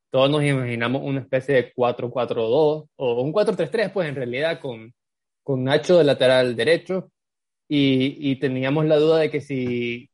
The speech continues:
Vinicius iba a estar por la derecha o Hazard, porque normalmente, eh, eh, Vinicius por la derecha se pierde.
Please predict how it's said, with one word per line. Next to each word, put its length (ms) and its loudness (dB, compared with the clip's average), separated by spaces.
Vinicius 540 -2
iba 180 0
a 40 -2
estar 240 0
por 120 -6
la 120 -2
derecha 400 0
o 160 -2
Hazard, 400 -6
porque 240 -8
normalmente, 880 -2
eh, 280 -6
eh, 200 2
Vinicius 480 -2
por 160 -2
la 120 2
derecha 280 0
se 140 -12
pierde. 460 2